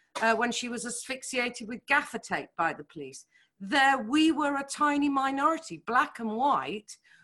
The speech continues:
We were thin on the ground. We were, you know,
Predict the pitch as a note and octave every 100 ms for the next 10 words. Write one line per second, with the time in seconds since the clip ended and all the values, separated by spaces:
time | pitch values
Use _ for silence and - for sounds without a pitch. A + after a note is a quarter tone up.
0 | _ - A#3 C#4+ C#4 C4+ C4 - C#4+ C4
1 | C4 B3+ C#4+ D#4+ G3 B2 A#2 A#2 - _
2 | _ - F#3 B3+ A3 B3+ B3+ B3+ B3 -
3 | - A3+ A3